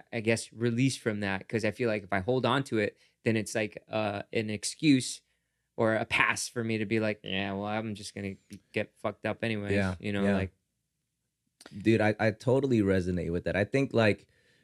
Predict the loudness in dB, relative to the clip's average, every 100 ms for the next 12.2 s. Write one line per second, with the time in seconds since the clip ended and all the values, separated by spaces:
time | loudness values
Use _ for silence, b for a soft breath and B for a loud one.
0 | _ 4 8 10 10 10 10 8 4 2
1 | 2 4 2 2 2 2 2 2 2 0
2 | -2 -2 0 0 0 -2 -2 -2 -2 -2
3 | -2 -2 -6 -10 -8 -8 -6 -4 -2 -4
4 | -2 0 0 0 -2 -2 0 0 -2 -10
5 | -12 -12 -16 _ -2 0 2 2 0 -4
6 | -4 0 2 4 8 8 10 6 4 2
7 | 0 -2 0 4 6 4 4 4 2 0
8 | 0 2 2 0 -4 _ _ _ 0 0
9 | 2 2 4 2 0 -4 -2 0 2 2
10 | 2 4 4 4 b b b b _ 0
11 | 6 6 6 2 2 4 6 6 6 8
12 | 6 4